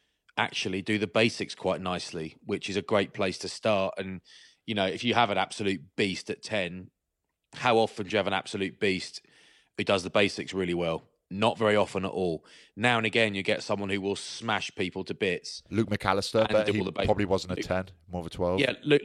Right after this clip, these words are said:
Speaker 1: Luke McAllister, Johnny Wilkinson, Butch James. Um, who was the Blade?
Speaker 2: Oh, Will
Speaker 1: The one they used to
Speaker 2: Thomas.
Speaker 1: call the Blade.
Speaker 2: Sorry.
Speaker 1: Oh, Will Thomas. The South African, what was his name? Big tall fella, played when we were kids.
Speaker 2: Henry
Speaker 1: Um,
Speaker 2: Honeyball?
Speaker 1: Henry Honeyball.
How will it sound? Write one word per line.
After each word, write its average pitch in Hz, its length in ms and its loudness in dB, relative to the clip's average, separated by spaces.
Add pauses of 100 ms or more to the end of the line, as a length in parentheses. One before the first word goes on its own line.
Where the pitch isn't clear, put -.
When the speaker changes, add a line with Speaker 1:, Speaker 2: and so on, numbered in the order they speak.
(120)
Speaker 1:
Luke 143 180 6
McAllister, 113 540 0
Johnny 117 260 2
Wilkinson, 101 800 -2
Butch - 280 2
James. 101 680 -2 (400)
Um, 95 640 0 (140)
who 156 100 4
was 143 140 2
the 131 80 -4
Blade? 113 260 4
Speaker 2:
Oh, 101 60 6
Will 101 60 6
Speaker 1:
The 104 120 10
one - 40 -2
they 107 60 2
used 107 100 8
to 104 40 2
Speaker 2:
Thomas. 90 200 0
Speaker 1:
call 98 80 -2
the - 60 -8
Blade. 101 500 -2
Speaker 2:
Sorry. 87 340 2
Speaker 1:
Oh, 98 100 -2
Will 95 80 -4
Thomas. 135 400 -4 (600)
The 120 100 -4
South 143 160 0
African, 113 440 -2
what 131 80 -4
was 104 100 -4
his 110 120 -6
name? 98 260 -2
Big 127 160 0
tall 123 240 -2
fella, 95 240 -2
played 104 320 0
when 101 100 -6
we 104 100 -2
were 98 100 -4
kids. - 480 -6
Speaker 2:
Henry 123 260 2
Speaker 1:
Um, 123 160 6
Speaker 2:
Honeyball? 139 320 4 (560)
Speaker 1:
Henry 127 180 2
Honeyball. 98 360 2